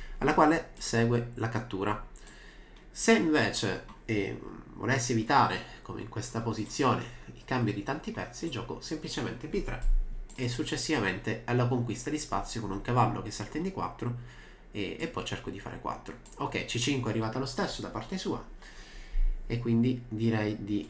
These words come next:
continuare il mio percorso. Potrei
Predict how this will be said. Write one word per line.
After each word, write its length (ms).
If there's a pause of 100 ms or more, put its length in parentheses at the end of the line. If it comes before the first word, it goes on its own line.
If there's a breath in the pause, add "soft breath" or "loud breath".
continuare 500
il 60
mio 120
percorso. 580 (720 loud breath)
Potrei 680